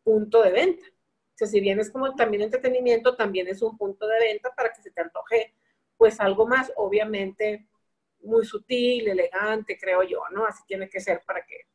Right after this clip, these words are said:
se te antoje. Entonces, Laura, bueno, qué increíble todo esto y que, y que estén dando información de tanto valor.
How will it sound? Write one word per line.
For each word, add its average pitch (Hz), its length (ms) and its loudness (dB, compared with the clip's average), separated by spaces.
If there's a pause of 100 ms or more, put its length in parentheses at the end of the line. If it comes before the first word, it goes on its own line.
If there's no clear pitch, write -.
se - 120 -12
te - 100 -12
antoje. - 320 -14 (500)
Entonces, 277 400 4
Laura, 254 420 4
bueno, 214 260 -2
qué 233 60 -6
increíble 254 440 -2
todo 247 300 -2
esto 254 380 -4
y 240 160 -6
que, 185 240 -14
y 202 100 -20
que 208 80 -8
estén 208 260 -6
dando 220 240 -2
información 208 520 -6
de 202 60 -14
tanto 208 320 0
valor. 226 340 6